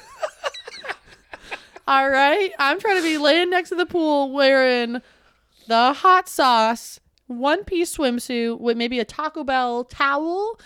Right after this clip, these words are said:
while <laughs> eating nacho fries and a, uh, if they would bring back the beefy Frito burrito, I would be set. Or just send some to me.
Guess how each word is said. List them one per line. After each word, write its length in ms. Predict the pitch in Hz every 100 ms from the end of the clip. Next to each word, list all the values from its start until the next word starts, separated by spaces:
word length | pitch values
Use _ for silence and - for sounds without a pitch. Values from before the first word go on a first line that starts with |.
| - - -
while 260 | 254 269 269
<laughs> 60 | 285
eating 460 | 285 320 359 330
nacho 540 | 269 254 302 359 339 359
fries 680 | 339 294 294 285 285 285 -
and 420 | 233 226 226 220 220
a, 220 | 214 208
uh, 280 | 190 185 170 - _ -
if 220 | 214 196
they 260 | 196 214 247
would 180 | 330 254
bring 260 | 240 233
back 400 | 202 165 151 - - _ -
the 100 | 226
beefy 580 | 175 196 196 - 254 302
Frito 500 | - 202 190 196 208
burrito, 720 | 220 214 190 180 151 147 - _ _ _
I 240 | 190 185
would 280 | 175 185 175
be 300 | 185 175 160 - _
set. 720 | - - - - 175 170 _ _ _
Or 360 | 262 302 339 320
just 240 | 330 -
send 240 | 320 294
some 180 | 285 240
to 120 | 214 185
me. 180 | 160